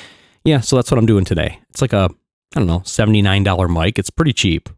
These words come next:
or maybe it was ninety-nine dollars. It's the M X L nine, so, or no, seven seventy. It's the cheaper one. There's even cheaper ones than that, but, you know, it does a good job. And when you're plugging it into a good board with good post-processing, it sounds better.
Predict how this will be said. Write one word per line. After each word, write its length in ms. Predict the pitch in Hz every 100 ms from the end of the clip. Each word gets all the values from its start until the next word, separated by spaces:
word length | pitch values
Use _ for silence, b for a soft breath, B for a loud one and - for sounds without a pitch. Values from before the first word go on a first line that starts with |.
| -
or 60 |
maybe 140 | 98 131
it 40 |
was 160 | 87 87
ninety-nine 440 | 82 82 82 82
dollars. 320 | 82 80 80
It's 100 | -
the 160 | - -
M 140 | 110
X 200 | 104 -
L 480 | 107 95 95 92 85 _ _
nine, 460 | 113 92 90 92 95
so, 160 | - -
or 60 | 120
no, 140 | 101
seven 320 | - 117 113
seventy. 480 | - 98 95 80 80
It's 160 | 92 -
the 80 | 95
cheaper 300 | 101 98 87
one. 240 | 80 87 _ b b b b b -
There's 200 | 117 113
even 260 | 117 95
cheaper 260 | 85 87 87
ones 180 | 82 85
than 100 | 85
that, 180 | 85 -
but, 160 | 85 - _ -
you 120 | 185
know, 140 | 202
it 100 | 175
does 180 | - 254
a 40 | 254
good 180 | 240
job. 420 | 185 262 330 - - B B
And 100 | 120
when 60 | 131
you're 140 | 131 _ _
plugging 240 | - 170 190
it 60 |
into 220 | 113 127 104
a 40 |
good 240 | 95 104
board 520 | 82 90 117 82 92 - _ _ _ _
with 180 | 101 -
good 180 | 101 -
post-processing, 800 | - 98 - 95 90 - 92 85
it 100 | -
sounds 220 | 127 110
better. 340 | 104 87 80